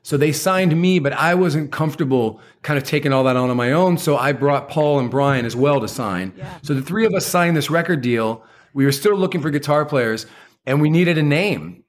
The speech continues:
Speaker 1: Um, and we went through four thousand of them. I mean, over and over and over, just list after list after list. And one day Paul was, uh, he was a waiter at this place that we used to play at. And the story he tells was that he saw a guy with a jersey that had twenty on it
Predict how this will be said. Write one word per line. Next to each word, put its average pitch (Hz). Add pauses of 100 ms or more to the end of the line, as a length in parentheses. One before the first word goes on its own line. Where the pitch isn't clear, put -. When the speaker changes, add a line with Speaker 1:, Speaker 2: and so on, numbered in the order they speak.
(120)
Speaker 1:
Um, 127
and 139
we 180
went 190
through 180
four 185
thousand 156
of 90
them. 101
I 104
mean, 113
over 151
and 139
over 127
and 120
over, 123
just 92
list 135
after 113
list 113
after 127
list. 160 (540)
And 156
one 196
day 190
Paul 196
was, 139
uh, 131 (280)
he 123
was 131
a 127
waiter 139
at 135
this 120
place 135
that 135
we 123
used 123
to 117
play 123
at. 123
And 110 (840)
the 127
story 196
he 156
tells 135
was 123
that 123
he 113
saw 151
a 139
guy 131 (300)
with 123
a 127
jersey 143
that 120
had 123
twenty 165
on 104
it 107